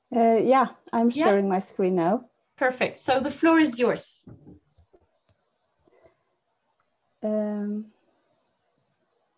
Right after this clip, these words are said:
Speaker 1: yeah. Do you see? Uh, am I screen, screen sharing now?
Speaker 2: Yes.
Speaker 1: Yeah, good. Yeah, uh, I'll start.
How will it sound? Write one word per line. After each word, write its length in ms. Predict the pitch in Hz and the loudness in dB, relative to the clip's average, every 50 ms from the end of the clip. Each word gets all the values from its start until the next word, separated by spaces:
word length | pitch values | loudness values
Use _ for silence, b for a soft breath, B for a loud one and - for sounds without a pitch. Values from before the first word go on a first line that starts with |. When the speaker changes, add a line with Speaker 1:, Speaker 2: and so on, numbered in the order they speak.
| _ _ _ _ _ _ _ _ _ _ _ _ _ | _ _ _ _ _ _ _ _ _ _ _ _ _
Speaker 1:
yeah. 260 | 247 240 233 196 185 - - _ _ _ _ _ _ _ _ _ _ _ _ _ _ _ _ _ _ _ _ _ _ _ _ _ _ _ _ _ _ _ _ _ _ _ _ _ _ | 2 2 2 2 0 -4 -10 _ _ _ _ _ _ _ _ _ _ _ _ _ _ _ _ _ _ _ _ _ _ _ _ _ _ _ _ _ _ _ _ _ _ _ _ _ _
Do 100 | - 254 | -2 0
you 120 | 254 254 262 | 0 0 0
see? 380 | 254 - 277 269 302 330 330 - _ _ _ _ _ - - | -2 0 2 2 2 2 0 -4 _ _ _ _ _ -8 0
Uh, 400 | - 220 220 214 214 208 208 214 202 - _ _ _ _ _ - | 2 4 4 4 4 2 0 -2 -6 -10 _ _ _ _ _ -6
am 160 | - 202 220 220 | -2 0 2 2
I 120 | 214 214 | 2 0
screen, 480 | 214 - - - 233 226 226 214 214 - | 0 -4 -2 -2 0 0 0 -2 -6 -10
screen 280 | - - - 226 226 | -6 -2 -2 0 0
sharing 320 | 233 - 233 220 214 214 214 | 0 -2 -2 -2 -2 -2 -2
now? 260 | 208 214 240 277 - _ _ _ _ _ _ _ _ _ _ _ _ _ _ _ _ _ _ _ _ | -2 -2 -2 -4 -6 _ _ _ _ _ _ _ _ _ _ _ _ _ _ _ _ _ _ _ _
Speaker 2:
Yes. 400 | 233 262 240 - - - - _ _ _ | -8 -8 -8 -8 -10 -16 -20 _ _ _
Speaker 1:
Yeah, 160 | 214 156 - - _ _ _ _ - | -4 -4 -4 -6 _ _ _ _ -2
good. 180 | 180 156 - - _ _ B B B B B B B B | -2 -2 -2 -4 _ _ B B B B B B B B
Yeah, 220 | B 180 - - - B B B B B B - | B 0 0 0 -2 B B B B B B 4
uh, 180 | - - - - | 6 6 6 6
I'll 120 | 277 320 320 | 6 4 4
start. 460 | - - 269 214 170 170 - - | 2 2 4 4 4 2 0 -4